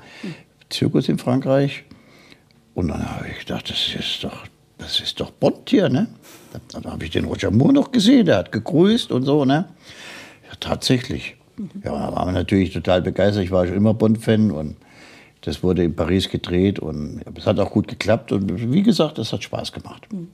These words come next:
Speaker 2: Wenn ich das vorher gewusst hätte, hätte ich die Gage natürlich erhöht. Aber das wusste ich ja damals noch nicht.
Speaker 1: <laughs> Vielleicht auch ein kleiner Trick da, ne?
Speaker 2: Ja, genau.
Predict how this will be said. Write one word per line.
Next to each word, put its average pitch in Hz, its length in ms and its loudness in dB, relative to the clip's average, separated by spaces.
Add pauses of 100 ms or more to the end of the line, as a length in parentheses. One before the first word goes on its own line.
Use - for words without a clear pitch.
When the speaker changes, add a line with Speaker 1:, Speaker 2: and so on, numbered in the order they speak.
(120)
Speaker 2:
Wenn 113 140 6
ich 113 160 4
das 104 180 2
vorher 160 260 4
gewusst 165 360 0
hätte, 104 180 4
hätte 107 160 2
ich 113 80 -2
die 135 100 4
Gage 123 380 4
natürlich 110 400 4
erhöht. 107 480 4 (440)
Aber 87 200 0
das 95 160 0
wusste - 220 0
ich - 80 -4
ja - 60 -6
damals - 380 -6
noch - 40 -4
nicht. 220 240 -2 (160)
Speaker 1:
<laughs> - 180 -8
Vielleicht 208 240 -2
auch 214 60 -4
ein 208 80 -4
kleiner 214 280 -2
Trick - 300 -6
da, 170 140 -6
ne? 170 120 2
Speaker 2:
Ja, 208 140 6
genau. 240 420 4